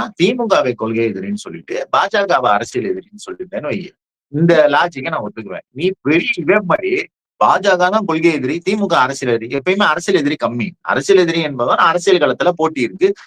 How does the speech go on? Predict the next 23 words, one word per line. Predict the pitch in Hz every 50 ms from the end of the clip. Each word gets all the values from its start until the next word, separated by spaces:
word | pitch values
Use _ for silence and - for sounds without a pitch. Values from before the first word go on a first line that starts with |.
| _ _
உங்களுக்கும் | - 185 214 226 175 185 180
எனக்கும் | 170 165 180 180 165
ஒரே | 147 139 147 180 185
கொள்கை | - 156 151 147 143 143
தான், | 143 202 233 202
யார் | 165 160 180 180 160
நல்லா | 143 135 143 143
செய்யறோம். | 135 131 131 131 139 151
அது | 175 175
அதிமுக, | 170 180 175 185 180 165 151 156 143
திமுக | 139 143 139 131 123 120
மாதிரி | 117 113 113 113 123
வச்சுக்கோங்க. | 117 98 - - _ - 82 87
அது | 104 123 139
அந்த | 147 135 131 139 151
காலத்து | 147 151 151 - 139 135
அதிமுக | 131 131 135 131 123 - 113
மாதிரி, | 110 107 104 107
இப்ப | 120 120 139
இருக்க | 139 131 139 135
எடப்பாடி | 127 120 - - - 117
அதிமுக | 104 - _ _ _ 85 -
இல்ல. | - -